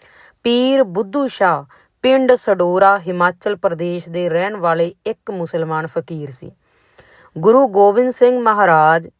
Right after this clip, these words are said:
ਜਦੋਂ ਪਾਉਂਟਾ ਸਾਹਿਬ ਗਏ ਹੋਏ ਸਨ, ਉਹਨਾਂ ਨੂੰ ਪਤਾ ਲੱਗਿਆ ਕਿ ਗੁਰੂ ਨਾਨਕ ਪਾਤਸ਼ਾਹ ਜੀ ਦੇ ਦਸਵਾਂ ਸਰੂਪ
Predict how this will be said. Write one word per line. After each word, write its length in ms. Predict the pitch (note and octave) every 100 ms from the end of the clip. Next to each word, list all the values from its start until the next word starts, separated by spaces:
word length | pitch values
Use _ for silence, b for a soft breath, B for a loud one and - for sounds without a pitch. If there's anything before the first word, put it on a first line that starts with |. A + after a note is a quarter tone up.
| -
ਜਦੋਂ 240 | F#3+ G#3
ਪਾਉਂਟਾ 460 | F3 A3 B3+ B3+ A#3+
ਸਾਹਿਬ 340 | - F#3+ F#3
ਗਏ 300 | F3 D#3+ G3+
ਹੋਏ 260 | G3+ E3+ D#3+
ਸਨ, 400 | D3 D3 C#3+ E3+ b b b
ਉਹਨਾਂ 300 | - C4 C#4+
ਨੂੰ 160 | B3+ G3+
ਪਤਾ 280 | F#3+ F#3+ G#3
ਲੱਗਿਆ 500 | F3+ D3+ D#3+ E3 F3
ਕਿ 160 | F3
ਗੁਰੂ 220 | E3+ F3+
ਨਾਨਕ 400 | F3 E3+ F#3+ A#3
ਪਾਤਸ਼ਾਹ 540 | G3+ - E3 D#3+ - F#3
ਜੀ 180 | D#3 D#3
ਦੇ 260 | D#3 D#3+
ਦਸਵਾਂ 600 | D3 F#3 F3 A#3 A#3 A3+
ਸਰੂਪ 640 | G#3+ F3+ D#3+ E3+ G#3+ A#3